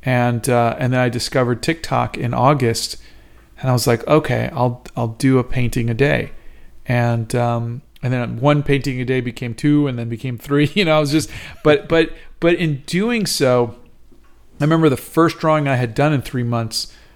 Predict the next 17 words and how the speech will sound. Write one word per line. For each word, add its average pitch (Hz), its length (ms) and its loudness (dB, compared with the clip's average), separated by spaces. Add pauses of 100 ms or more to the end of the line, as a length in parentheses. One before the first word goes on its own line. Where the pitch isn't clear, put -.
(200)
I 127 180 -2
had 123 180 0
drawn, 123 520 0 (200)
or 135 240 2
I 123 40 4
had 120 160 0
painted, 127 600 0 (640)
I 127 100 0
was 117 80 0
starting 131 260 4
to 117 60 0
paste, - 400 -4
paint 127 240 -2
the 113 80 -2
cast 123 320 0
of 117 80 -6
Hamilton. 131 580 0